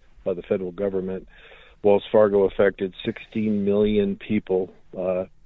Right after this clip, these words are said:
illegally repossessing their cars. The forbearance and deferral program that went under covid, which was under the cares Act, that was a federal law to allow people to delay their mortgages for six months. They didn't abide by that. So one point seven billion is in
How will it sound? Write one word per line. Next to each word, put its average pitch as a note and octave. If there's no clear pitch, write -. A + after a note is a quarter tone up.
illegally G2
repossessing F#2
their F2
cars. A2+
The G2+
forbearance A2+
and A2
deferral G#2+
program A2
that F#2
went G#2
under G2+
covid, A2
which -
was G2
under G2+
the F#2+
cares G2+
Act, G#2+
that F#2
was F2+
a -
federal G2+
law F#2
to G#2+
allow G2+
people G2+
to G2+
delay F#2+
their F#2+
mortgages G2
for F2+
six -
months. G#2+
They F#2+
didn't F#2+
abide F#2+
by F#2
that. G2
So G2
one A2
point A#2+
seven G#2+
billion G#2+
is F#2
in F#2+